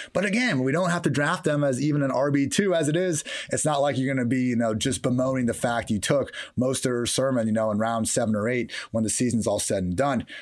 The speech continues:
Uh, I'm happy you talked about George Kittle, 'cause that is my wild card scenario, that Kittle just goes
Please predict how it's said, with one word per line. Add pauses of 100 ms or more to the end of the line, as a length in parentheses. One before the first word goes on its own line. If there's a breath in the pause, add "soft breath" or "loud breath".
(120 loud breath)
Uh,
I'm
happy
you
talked
about
George
Kittle,
'cause
that
is
my
wild
card
scenario,
that
Kittle
just
goes